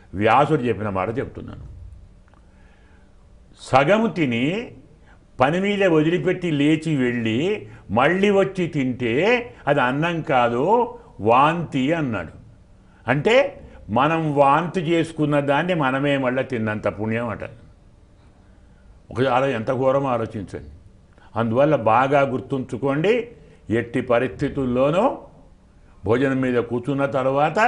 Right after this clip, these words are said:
అయ్యేదాకా లేవకండి, ఎంత పని ఉన్నా సరే లేవకండి.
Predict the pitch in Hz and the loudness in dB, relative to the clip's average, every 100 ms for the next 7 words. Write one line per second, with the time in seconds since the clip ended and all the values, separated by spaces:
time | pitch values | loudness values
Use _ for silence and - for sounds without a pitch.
0 | 240 - - 92 120 143 165 175 151 139 | 0 -4 -12 -2 0 2 2 2 4 2
1 | 147 175 180 151 123 135 135 - 120 113 | 2 2 2 2 2 2 0 -2 -4 0
2 | 139 123 90 - - - - 101 120 147 | 0 -2 -6 -18 -20 -20 -12 -2 0 0
3 | 151 160 143 131 123 127 135 120 117 147 | 0 0 0 -2 -2 -2 -2 -2 -2 0
4 | 143 104 104 101 98 101 | 0 -2 -2 -4 -6 -4